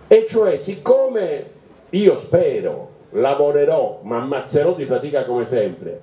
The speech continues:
per cercare di far vincere la coalizione di centrosinistra,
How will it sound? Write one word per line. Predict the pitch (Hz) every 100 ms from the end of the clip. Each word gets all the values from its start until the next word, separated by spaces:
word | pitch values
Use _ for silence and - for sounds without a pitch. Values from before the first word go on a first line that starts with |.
| -
per | 190 165
cercare | 156 - 175 175
di | 147
far | 123 120
vincere | 151 202 135 107 90
la | 85
coalizione | 87 87 85 113 101
di | 87
centrosinistra, | 95 90 90 92 87 - - -